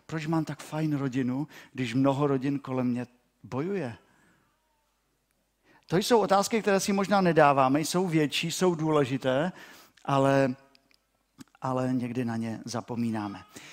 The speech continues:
A, eh, opravdu, eh, jsou vážnější a, a ovlivní více náš život.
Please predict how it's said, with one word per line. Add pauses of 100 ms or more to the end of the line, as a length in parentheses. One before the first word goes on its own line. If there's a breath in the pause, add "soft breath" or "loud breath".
(300 loud breath)
A, (180)
eh,
opravdu, (1080)
eh,
jsou
vážnější (400 soft breath)
a, (400 loud breath)
a (200)
ovlivní
více
náš
život.